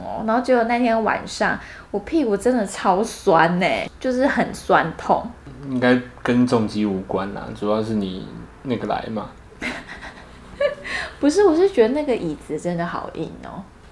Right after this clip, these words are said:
Speaker 2: 重机就是椅子如果太厚的话就不好看啊。
Speaker 1: 对啦，你的重机是很好看啦。
Speaker 2: 对啊。
Speaker 1: 所以说要骑去环岛什么的，就真的不用约我了啦。
Speaker 2: <laughs> 这样子啊。
Speaker 1: 对啊。
Speaker 2: 好吧。
Speaker 1: 好啦，那我们
Speaker 2: 回到梦想。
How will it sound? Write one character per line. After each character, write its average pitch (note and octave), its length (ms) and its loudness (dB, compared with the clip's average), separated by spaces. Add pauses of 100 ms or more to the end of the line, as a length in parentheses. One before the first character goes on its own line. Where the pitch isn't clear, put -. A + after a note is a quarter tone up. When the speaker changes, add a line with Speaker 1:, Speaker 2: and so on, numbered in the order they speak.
(120)
Speaker 2:
重 F3 180 2
机 D#3 200 2
就 D#3+ 100 8
是 D3+ 160 2
椅 G#2+ 180 -4
子 G#2+ 120 -2
如 C#3 100 4
果 B2 80 4
太 B2 260 4 (140)
厚 A#2 380 6
的 G2 60 0
话 A2 200 2
就 A2 80 -4
不 A2 160 -4
好 - 220 -8
看 - 180 -4
啊。 - 240 -16 (220)
Speaker 1:
对 D4+ 120 8
啦， A3 100 8
你 E3+ 120 0
的 E3+ 100 4
重 B3+ 220 2
机 A3+ 100 0
是 A#3 80 -2
很 F3+ 160 -2
好 F3+ 220 -4
看 - 300 -8
啦。 D#2 260 -8
Speaker 2:
对 - 80 -12
啊。 - 240 -14 (240)
Speaker 1:
所 - 180 -2
以 A#3+ 160 8
说 A3 240 2
要 A3+ 200 6 (140)
骑 - 260 -4
去 G#3+ 200 0
环 D#3+ 300 -2
岛 D#3 180 -4
什 C3 140 -8
么 G2 80 -8
的， C#3+ 160 -4
就 G3+ 160 0
真 G3+ 160 -2
的 F3+ 100 -2
不 - 100 -4
用 D#3 180 -4
约 D3+ 180 -2
我 - 240 -4
了 - 140 -10
啦。 - 260 -8 (160)
Speaker 2:
<laughs> - 720 -4
这 C3 100 2
样 B2 180 4
子 - 180 -10
啊。 - 220 -10
Speaker 1:
对 F#3+ 120 0
啊。 G3 240 0 (200)
Speaker 2:
好 A2+ 80 -10 (100)
吧。 - 160 -10 (440)
Speaker 1:
好 E3+ 200 -2
啦， D#3+ 260 -4
那 G#3+ 100 -4
我 G#3 60 -2
们 G2+ 80 0
Speaker 2:
回 - 0 -
到 A2 140 6
梦 A#2 260 2
想。 - 240 -12